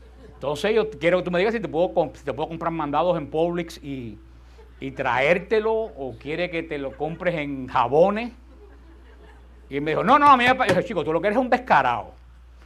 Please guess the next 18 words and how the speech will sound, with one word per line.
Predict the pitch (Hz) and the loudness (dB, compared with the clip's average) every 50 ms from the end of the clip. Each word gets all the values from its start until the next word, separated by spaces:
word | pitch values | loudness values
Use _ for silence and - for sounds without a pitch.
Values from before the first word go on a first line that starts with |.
| - - - - | -20 -20 -14 -6
Porque | - 143 151 151 | -4 -2 0 0
así | 147 - 226 | 0 0 0
que | 214 233 226 | 0 2 2
no | 214 233 233 | 2 2 2
te | 240 | 4
gusta | 214 240 247 247 226 | 2 4 4 4 2
la | 196 | 4
estatua | 170 - 220 214 226 | 4 4 4 4 4
de | 220 202 190 | 2 2 0
Cristo, | - 226 262 254 240 240 | 0 0 2 2 2 2
pero | 214 190 180 | 2 2 0
te | 143 | 0
gusta | 151 170 - 247 226 | 0 2 2 2 2
la | 214 | 2
estatua | 180 - 220 220 226 233 220 | 4 6 6 6 6 6 2
de | 196 185 | 2 2
George | 180 185 196 208 185 - - - - - - | 2 2 0 0 -2 -4 -8 -16 -20 -18 -2
Washington. | 156 165 175 165 - - 131 120 98 107 104 - | 2 4 4 4 4 -2 -10 -12 -12 -14 -16 -18